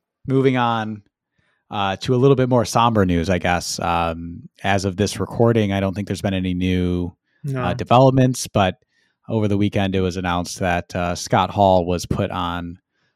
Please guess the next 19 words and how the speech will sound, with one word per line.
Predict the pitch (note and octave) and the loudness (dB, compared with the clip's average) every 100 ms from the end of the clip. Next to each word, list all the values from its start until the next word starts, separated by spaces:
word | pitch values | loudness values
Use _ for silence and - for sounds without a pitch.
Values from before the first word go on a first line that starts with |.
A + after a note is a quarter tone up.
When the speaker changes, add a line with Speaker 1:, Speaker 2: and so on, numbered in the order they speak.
| _ | _
Speaker 1:
life | E3 D#3 | 2 2
support. | D#3+ C3+ D3+ C#3+ C#3 - | 0 4 6 6 2 -4
And | G2+ F#2+ | -4 -4
then, | F#2+ F#2 F2+ F2+ G#2 | -4 -4 -6 -8 -10
uh, | G#2 F#2 F2+ | -8 -8 -6
Kevin | - F#2+ F#2 | -4 -2 0
Nash, | F#2 F2+ - | 0 0 -2
I | |
believe | G#2+ F2+ F2 | -2 -2 0
late | F2+ | 0
last | F2+ E2+ - | 2 0 -2
night, | F#2 E2+ | -4 -6
said | - F#2 E2+ | -6 -6 -4
that | F2+ F2 - | -4 -6 -6
once | F#2 F2 - | -6 -6 -8
Scott's | - - E2 - - | -8 -4 -4 -6 -6
family | G#2+ F2+ F2+ | -4 -4 -2
got | G#2+ A2+ - | -2 -2 0
there, | G#2+ G2+ | 2 2